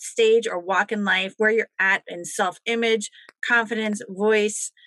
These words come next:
empowerment, struggles, addiction, that we all learn and grow together. And through this collective vulnerability of sharing our stories and our truth, our failures, our wins, that we just become human and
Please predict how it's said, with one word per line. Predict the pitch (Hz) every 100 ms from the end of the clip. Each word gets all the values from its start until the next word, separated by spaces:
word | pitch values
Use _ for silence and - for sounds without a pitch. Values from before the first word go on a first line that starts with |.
| _ _ _
empowerment, | 208 208 - 247 226 214 202 202 196 -
struggles, | - 240 233 226 214 -
addiction, | 196 202 220 214 - 190 185
that | 175 208
we | 226 226
all | 240 262 240
learn | 220 214
and | 196
grow | 185
together. | 180 170 165 165 156 180
And | 185 -
through | 214 214
this | 214 208
collective | 214 196 208 185
vulnerability | 185 185 185 175 175 165
of | -
sharing | - 202 202 190
our | 170
stories | - 202 220 226 233 - - _ _ -
and | 180
our | 156 -
truth, | - 247 247 247 -
our | 160
failures, | - 233 220 226 214 208 -
our | 185 170 170 - - - -
wins, | 196 233 240 247 254 - -
that | 208 208 202 208
we | 220 233
just | 214 226 214
become | 220 214 208
human | - 226 208 175
and | - 180